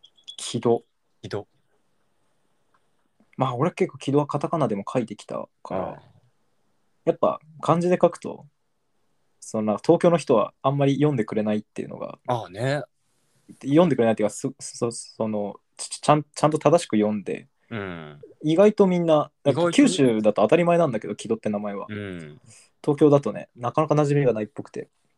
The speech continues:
Speaker 1: だからまあ、カタカナで書くこと多かったけど、
Speaker 2: うん。
Speaker 1: 曽我部はだって、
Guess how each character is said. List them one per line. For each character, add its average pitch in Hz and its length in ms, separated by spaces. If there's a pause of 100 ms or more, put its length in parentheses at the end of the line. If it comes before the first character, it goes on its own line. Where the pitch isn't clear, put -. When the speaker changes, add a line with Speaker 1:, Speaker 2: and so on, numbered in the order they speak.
(300)
Speaker 1:
だ 143 100
か 131 80
ら 113 40
ま 110 80
あ、 - 20
カ 131 100
タ 147 80
カ 156 80
ナ 135 60
で 113 80
書 110 100
く - 40
こ - 80
と 113 100
多 113 60
か 110 80
っ - 40
た - 120
け 110 60
ど、 - 180
Speaker 2:
う 104 60
ん。 82 560 (3250)
Speaker 1:
曽 - 260
我 196 120
部 - 160
は - 80
だ - 100
っ - 60
て、 - 240